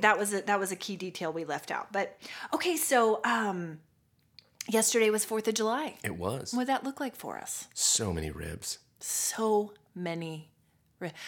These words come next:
Speaker 1: four racks.
Speaker 2: Four racks of ribs. And, and they were, I, I, you know
Speaker 1: You,
Speaker 2: what?
Speaker 1: he cooked them,
Speaker 2: I
Speaker 1: and they
Speaker 2: cooked them.
Speaker 1: were delicious.
Speaker 2: I'm gonna tell you this, I was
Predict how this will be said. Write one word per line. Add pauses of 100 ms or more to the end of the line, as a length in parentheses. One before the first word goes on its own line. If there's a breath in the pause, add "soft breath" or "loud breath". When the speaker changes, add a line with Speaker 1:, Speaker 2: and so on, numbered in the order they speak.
(120)
Speaker 1:
four
racks.
Speaker 2:
Four
racks
of
ribs. (320 loud breath)
And, (240)
and (100)
they
were, (100)
I,
I,
you
know
Speaker 1:
You,
Speaker 2:
what?
Speaker 1:
he
cooked
them,
Speaker 2:
I
Speaker 1:
and
they
Speaker 2:
cooked
them.
Speaker 1:
were
delicious.
Speaker 2:
I'm
gonna
tell
you
this,
I
was